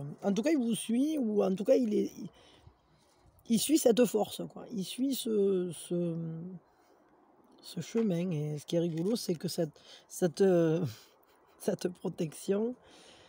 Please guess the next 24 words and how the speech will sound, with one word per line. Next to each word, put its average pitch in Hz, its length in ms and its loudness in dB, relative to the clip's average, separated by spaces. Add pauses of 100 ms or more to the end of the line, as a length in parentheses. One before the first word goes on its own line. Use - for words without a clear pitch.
(280)
euh, 156 540 0 (800)
ben, 156 200 2
c'est 170 260 2
en 160 180 4
vous 160 200 -2
qu'elle 147 280 -4
le 147 120 -6
trouve, 160 340 -12
hein. 143 100 -12 (260)
Donc, 156 260 -4
euh, 156 220 2
bon, 156 220 -4 (100)
c'est - 220 -4
plutôt 175 320 -2
joli, 208 280 6
hein. 165 120 -2 (960)
Puis 147 100 -8
surtout 160 280 0
avec 170 140 4
le 165 80 2
conseil 165 360 -2
qu'on 160 180 -2
a 156 100 0
eu, 196 160 0